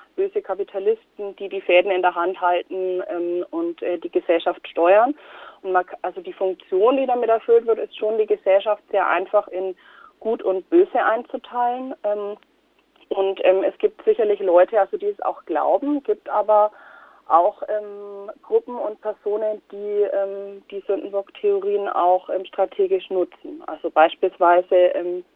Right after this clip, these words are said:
innerhalb der Rechten, die ja erst überfordert war, überhaupt, ähm, also man hat erst,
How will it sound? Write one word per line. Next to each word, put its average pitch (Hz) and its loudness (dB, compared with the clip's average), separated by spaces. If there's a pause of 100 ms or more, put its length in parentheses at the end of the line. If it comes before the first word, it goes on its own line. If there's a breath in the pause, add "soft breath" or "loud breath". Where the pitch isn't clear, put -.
innerhalb 196 -2
der 180 2
Rechten, 226 -2 (640 loud breath)
die 202 0
ja 185 6
erst 175 -2
überfordert 196 -2
war, 156 -2 (220)
überhaupt, 190 -6
ähm, 185 -10
also 190 -14
man 180 -6
hat 180 -4
erst, 190 -2